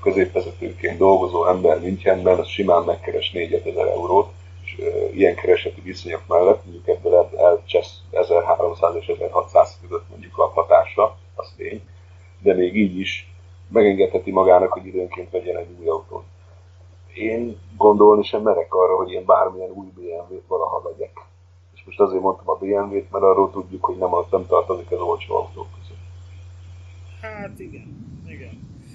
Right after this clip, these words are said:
Speaker 2: Ö, egyébként megmondom őszintén, hogy én, én meg az a különös állatfajta vagyok, hogy így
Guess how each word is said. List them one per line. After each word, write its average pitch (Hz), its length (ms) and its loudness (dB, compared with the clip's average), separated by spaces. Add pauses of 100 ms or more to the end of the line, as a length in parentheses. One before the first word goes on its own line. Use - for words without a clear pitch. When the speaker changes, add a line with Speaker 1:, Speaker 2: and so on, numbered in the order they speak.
(260)
Speaker 2:
Ö, 208 80 -18 (340)
egyébként 214 640 -6 (300)
megmondom 196 400 -10
őszintén, 160 540 -14
hogy 160 260 -16
én, 165 300 -14
én 160 100 -16
meg 160 180 -14
az 175 100 -10
a 147 120 -10 (100)
különös 147 600 -10
állatfajta 151 640 -14
vagyok, 151 260 -12
hogy 151 140 -14
így 151 140 -8